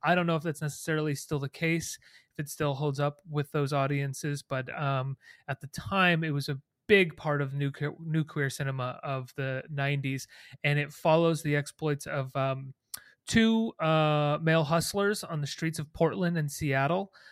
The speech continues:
um, and, uh, their exploits with a, uh, an older man, uh, who is obsessed with street kids, and it combines, uh, Henry the Fourth, uh,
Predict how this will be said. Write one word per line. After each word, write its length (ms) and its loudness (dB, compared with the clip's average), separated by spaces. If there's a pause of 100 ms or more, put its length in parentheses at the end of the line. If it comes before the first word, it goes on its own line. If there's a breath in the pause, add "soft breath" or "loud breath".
(180 loud breath)
um, 640 2
and, 420 0
uh, 300 4
their 200 2
exploits 640 -2
with 220 -2
a, 280 0
uh, 280 -2 (1120)
an 120 6
older 380 8
man, 400 6 (440 loud breath)
uh, 400 2
who 160 0
is 120 0
obsessed 440 2
with 160 2 (140)
street 380 0
kids, 400 -2 (340 loud breath)
and 280 2
it 180 -2
combines, 680 2 (120)
uh, 200 0
Henry 340 2
the 120 0
Fourth, 600 4 (380 soft breath)
uh, 540 2